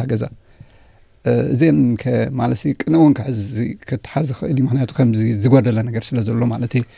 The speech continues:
ግን ሙሉእ ክኸውን ናይዘን ህይወት እዚ፣ ናይዚ ከምዚ ዓይነት ህይወት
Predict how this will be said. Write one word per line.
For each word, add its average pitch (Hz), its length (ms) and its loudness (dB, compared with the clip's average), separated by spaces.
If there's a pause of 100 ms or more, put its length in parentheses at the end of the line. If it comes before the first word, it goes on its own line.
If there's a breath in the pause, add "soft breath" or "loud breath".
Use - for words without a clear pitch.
(460 loud breath)
ግን 156 300 6
ሙሉእ 170 300 4
ክኸውን 120 380 0 (120)
ናይዘን 120 360 0
ህይወት 113 260 -2
እዚ፣ 110 120 0 (120)
ናይዚ 113 260 0 (140)
ከምዚ 110 260 0
ዓይነት 120 340 -4
ህይወት 131 300 -2